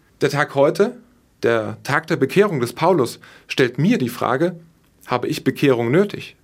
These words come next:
Und wenn ja, wohin soll ich mich wenden? An was oder besser, an wem mich ausrichten?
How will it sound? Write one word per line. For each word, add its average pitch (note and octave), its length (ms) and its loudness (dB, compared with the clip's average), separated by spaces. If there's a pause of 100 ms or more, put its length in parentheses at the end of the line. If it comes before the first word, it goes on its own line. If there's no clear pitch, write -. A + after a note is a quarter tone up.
(220)
Und B2 160 -2
wenn A#2+ 120 2
ja, D3 300 2 (340)
wohin C#3+ 200 4
soll E3+ 200 2
ich G3+ 140 -4
mich - 180 -2
wenden? A2 480 -6 (340)
An C3 140 -4
was D#3+ 220 0
oder D3 120 2
besser, C#3+ 320 0
an C3 160 -2
wem D3+ 200 4
mich E3 200 0
ausrichten? - 540 -6